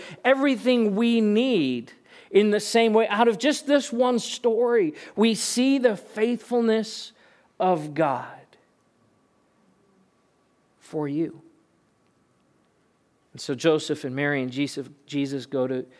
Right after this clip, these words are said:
Israel, I mean, go to Egypt, and they stay there until the danger is past. And they come back to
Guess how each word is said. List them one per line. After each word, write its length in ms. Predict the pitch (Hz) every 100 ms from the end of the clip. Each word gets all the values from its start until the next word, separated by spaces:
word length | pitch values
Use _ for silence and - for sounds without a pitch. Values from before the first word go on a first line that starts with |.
| _ _
Israel, 440 | - 143 127 135 139
I 40 |
mean, 160 | 139 127
go 160 | 139
to 100 | 135
Egypt, 480 | - 131 127 127 -
and 100 | 127
they 100 | 127
stay 380 | 123 - 147 139
there 180 | 135 127
until 280 | 120 - 123
the 100 | 123
danger 380 | 123 123 131
is 100 | 127
past. 560 | - - 117 127 - - _ _ _ _ _ _ _ -
And 80 | 123
they 60 |
come 240 | 117 143 131
back 260 | 135 139
to 300 | - 120 127